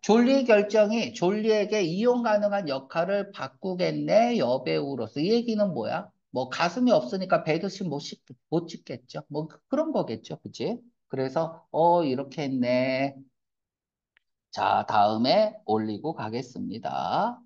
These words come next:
음. 자, 블랭크가 나왔어요.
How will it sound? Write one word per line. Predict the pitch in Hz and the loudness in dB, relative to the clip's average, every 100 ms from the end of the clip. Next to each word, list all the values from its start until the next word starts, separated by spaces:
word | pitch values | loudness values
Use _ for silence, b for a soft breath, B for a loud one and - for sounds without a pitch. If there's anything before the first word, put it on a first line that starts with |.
| _ | _
음. | 139 139 - _ _ _ _ _ _ _ _ _ _ _ _ _ _ _ _ _ _ _ _ _ _ _ _ _ _ _ _ _ _ _ _ _ _ _ _ _ _ _ _ _ | -20 -20 -20 _ _ _ _ _ _ _ _ _ _ _ _ _ _ _ _ _ _ _ _ _ _ _ _ _ _ _ _ _ _ _ _ _ _ _ _ _ _ _ _ _
자, | 120 - | -2 2
블랭크가 | 247 294 277 262 233 | 4 6 4 4 6
나왔어요. | 202 151 120 - 98 104 185 | 6 6 6 0 -2 0 -2